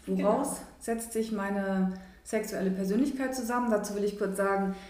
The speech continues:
Speaker 1: wir haben sieben Milliarden Menschen auf der Erde und jeder ist, ähm, absolut individuell mit seinen Erfahrungen, seinen Erlebnissen, seiner, ähm, Herkunft, seiner Erziehung und allem, was dazugehört.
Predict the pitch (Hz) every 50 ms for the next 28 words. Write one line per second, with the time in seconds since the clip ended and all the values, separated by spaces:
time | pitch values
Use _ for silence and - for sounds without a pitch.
0 | - - - 208 214 208 202 208 208 196 220 247 254 240 220 214 214 208 196 196
1 | 196 196 190 190 185 185 202 254 - - 285 - 233 - - 254 - 240 254 254
2 | 277 320 359 - - - - - - - - - - 196 202 202 196 196 190 190
3 | 190 202 190 220 226 226 214 202 - 202 - - - 208 202 196 196 196 196 190
4 | - 220 226 - - 311 285 285 285 285 285 - - - - - 220 226 233 233
5 | 220 208 202 185 190 185 202 214 247 262 240 214 - 208 196 185 185 185 185 185
6 | - - - 240 240 254 247 - 240 233 220 214 208 196 190 185 185 185 185 190
7 | 202 220 254 247 - 226 214 202 - 220 202 202 196 196 196 196 - - - -
8 | - - - 202 190 190 190 190 190 190 185 180 180 180 180 180 180 175 175 175
9 | - - 185 185 185 185 214 233 240 254 240 - 240 226 208 208 214 196 - -
10 | 196 185 180 180 185 180 180 - 190 185 - - - 285 269 262 247 233 226 226
11 | 220 214 - - - 262 277 269 269 269 269 254 - - 320 262 226 190 185 185
12 | 214 311 -